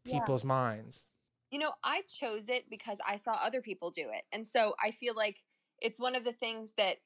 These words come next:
Speaker 1: it's one of the demonstrations of all of the, like, traditional, like, fun science demonstrations that was, it could, that I could make it visual enough and large enough, kind of like what you're speaking of, that David Dobrik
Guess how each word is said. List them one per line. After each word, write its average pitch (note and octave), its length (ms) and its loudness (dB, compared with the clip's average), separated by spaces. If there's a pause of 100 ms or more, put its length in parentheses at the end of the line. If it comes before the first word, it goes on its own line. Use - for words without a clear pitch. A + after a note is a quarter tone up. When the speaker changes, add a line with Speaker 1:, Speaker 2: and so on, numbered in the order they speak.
(200)
Speaker 1:
it's A3+ 180 0
one C4 220 2
of F#4 100 2
the E4+ 80 0
demonstrations A3 1300 -2 (300)
of G#3 260 6
all G#3 260 4
of G#3+ 140 -2
the, G#3 100 -6
like, F#3+ 200 -2
traditional, F#3+ 720 -2
like, F3 160 0
fun F#3 340 -2
science E3+ 400 -4
demonstrations G#3 920 -2 (720)
that G#3+ 300 6
was, G#3+ 260 6 (1000)
it - 160 10
could, D#4+ 180 8
that B3 140 8
I C4+ 100 6
could B3+ 180 -4
make A3+ 300 -4
it E4+ 120 -2 (120)
visual G#3+ 520 2
enough C4+ 300 0 (120)
and G3 180 -8
large F#3 340 0
enough, C4+ 300 -2
kind G#3 220 -2
of G#3+ 100 -4
like G#3+ 180 2
what - 160 -2
you're G3 200 0
speaking G3+ 400 -6
of, F#3+ 80 -2
that - 180 0
David F#3+ 260 -2
Dobrik F3+ 360 -2